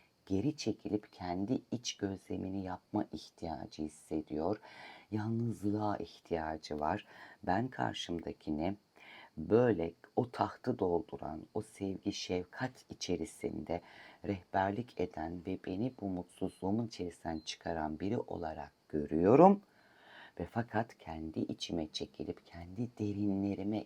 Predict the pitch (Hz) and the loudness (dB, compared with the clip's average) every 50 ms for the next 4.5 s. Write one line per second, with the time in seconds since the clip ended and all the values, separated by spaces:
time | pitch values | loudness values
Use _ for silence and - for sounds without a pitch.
0 | - - 95 92 90 90 85 82 80 - - 78 73 - - - - - - 85 | -6 -6 -4 -4 -4 -4 -4 -4 -6 -8 -10 -12 -12 -12 -14 -18 -10 -4 -2 0
1 | 80 78 78 78 76 - - - 80 - - - - - - - _ - - 98 | 0 0 0 -2 -4 -4 -4 -4 -4 -4 -8 -16 -20 -20 -20 -20 _ -2 2 2
2 | 92 85 80 80 78 73 73 76 76 76 73 64 - 71 76 85 98 123 - - | 4 4 4 4 4 4 4 2 -2 -4 -4 -4 -4 -2 -2 0 0 0 -2 -4
3 | - - - - - - _ - - - - - - 90 92 80 78 76 - - | -10 -20 -20 -20 -20 -20 _ -20 -18 -16 -14 -4 -2 -2 2 2 2 0 0 -2
4 | - - - 71 67 64 62 58 53 62 | -10 -6 -4 -4 -2 -2 -4 -6 -8 -10